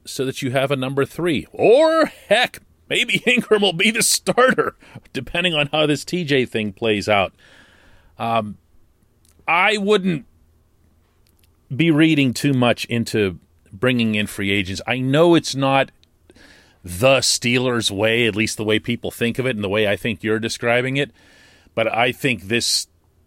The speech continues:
management team deserves way more praise than criticism for recent drafts. Uh, and if anything, I, I wouldn't be piling on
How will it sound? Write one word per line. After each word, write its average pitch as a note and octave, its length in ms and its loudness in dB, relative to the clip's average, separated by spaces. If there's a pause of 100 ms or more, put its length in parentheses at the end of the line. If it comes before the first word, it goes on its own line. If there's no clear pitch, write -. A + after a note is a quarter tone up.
(160)
management A2+ 640 -4
team F2 460 -8 (180)
deserves F#2+ 580 -4
way A2+ 760 -2
more G#2+ 280 -2
praise G2 680 -2 (580)
than F#2+ 180 -8
criticism F#2+ 640 -8 (420)
for F#2 220 -8
recent F#2 420 -6
drafts. F2+ 580 -4 (160)
Uh, - 160 -20 (120)
and G2 380 -6 (180)
if G#2 240 -6
anything, C3+ 480 -2
I, G2 140 -2
I A2 220 -2
wouldn't G#2 320 -6
be F2 160 -8
piling A2+ 500 -2
on G#2+ 460 -2